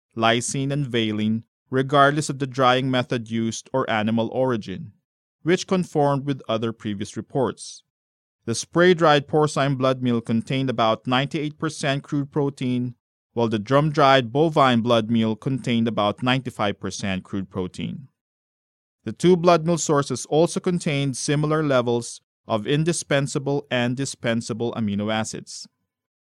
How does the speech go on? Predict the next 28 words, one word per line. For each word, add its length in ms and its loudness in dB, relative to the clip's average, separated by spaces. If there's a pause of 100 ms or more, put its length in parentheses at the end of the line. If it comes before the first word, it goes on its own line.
(420)
The 80 -12
total 380 4
lysine 420 4
concentration 840 -2
of 100 -4
the 80 -2
two 220 -2
blood 300 -2
meal 140 -4
sources 720 -4 (340)
was 180 -2
seven 360 0
point 280 -2
seven 440 0
to 180 -6
eight 220 -6
point 200 -4
six 340 -8
percent, 520 -4 (600)
which 240 -2
is 140 0
within 360 2
the 100 2
range 360 0
observed 560 -2
in 120 0
other 240 0
studies. 640 -4